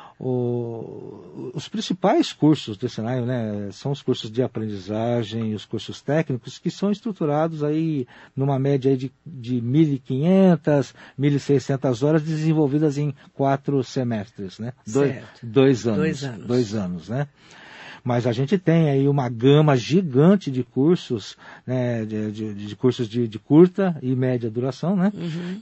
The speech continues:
Speaker 1: que vão de quarenta horas, trinta, quarenta horas, até trezentas horas, quatrocentas horas, e aí a,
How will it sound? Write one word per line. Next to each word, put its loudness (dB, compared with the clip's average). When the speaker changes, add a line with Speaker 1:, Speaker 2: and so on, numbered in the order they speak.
Speaker 1:
que 6
vão 2
de -4
quarenta 4
horas, 4
trinta, 2
quarenta -2
horas, 2
até -2
trezentas -4
horas, -6
quatrocentas -10
horas, -6
e 0
aí 0
a, -2